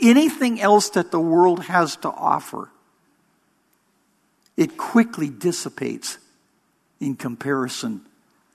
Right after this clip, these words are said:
to him. And that's what happened that night. Who do you choose, Christ or that life?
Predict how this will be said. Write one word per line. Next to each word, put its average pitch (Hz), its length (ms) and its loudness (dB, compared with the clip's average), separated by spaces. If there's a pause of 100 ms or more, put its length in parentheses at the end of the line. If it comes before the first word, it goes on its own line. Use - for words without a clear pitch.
(300)
to - 80 -10
him. - 260 -10 (2250)
And 143 80 -6
that's 175 200 0
what 196 120 2
happened 202 320 0
that - 120 -6
night. 120 240 -10 (2250)
Who 196 180 2
do 190 80 0
you 185 100 0
choose, - 380 -2
Christ - 580 -2 (1700)
or 147 120 -4
that 151 200 0
life? - 320 -6